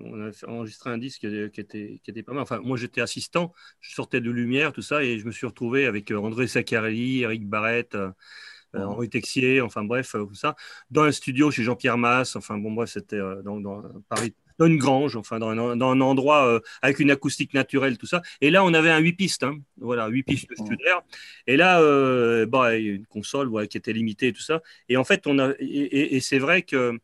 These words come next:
Speaker 1: c'est vrai que là, euh, bah, il y a les, ce qu'on disait tout à l'heure, c'est que les outils, euh, s'y prêtent. Enfin, je veux dire que, euh, tu dis maintenant, on enregistre chacun,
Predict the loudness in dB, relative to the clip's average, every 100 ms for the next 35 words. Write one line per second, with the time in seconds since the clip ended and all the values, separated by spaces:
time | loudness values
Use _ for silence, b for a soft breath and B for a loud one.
0 | _ _ _ _ _ _ -10 -4 0 0
1 | 2 2 2 2 2 0 0 -2 0 2
2 | 2 0 -4 -6 -2 0 0 -2 0 0
3 | 0 0 -2 -2 0 0 -2 0 -2 -4
4 | _ _ _ _ _ -4 -4 -6 -10 -8
5 | -8 -8 2 2 2 0 0 0 _ _
6 | _ -6 2 2 4 4 4 4 2 0
7 | -8 -14 -14 -14 -14 -16 -16 -18 -20 -20
8 | -20 -10 -4 2 4 4 4 6 4 2
9 | -2 0 0 0 -4 0 0